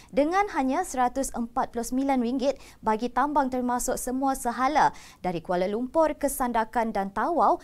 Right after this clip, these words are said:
dengan hanya seratus enam puluh sembilan ringgit bagi tambang termasuk semua sahala. Selain penerbangan istimewa lewat malam pada tambang rendah ke enam laluan di Sabah serta Sarawak,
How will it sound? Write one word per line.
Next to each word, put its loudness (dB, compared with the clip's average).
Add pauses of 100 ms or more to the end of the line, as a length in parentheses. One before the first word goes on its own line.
(120)
dengan -2
hanya 0
seratus -2
enam -4
puluh 0
sembilan 0
ringgit -2
bagi -6
tambang -2 (560)
termasuk -2
semua -2
sahala. -4 (480)
Selain 4
penerbangan 4
istimewa 0
lewat 0
malam 2
pada -4
tambang -2
rendah 0
ke -2 (100)
enam -2
laluan 2
di -6
Sabah 0
serta -8
Sarawak, 2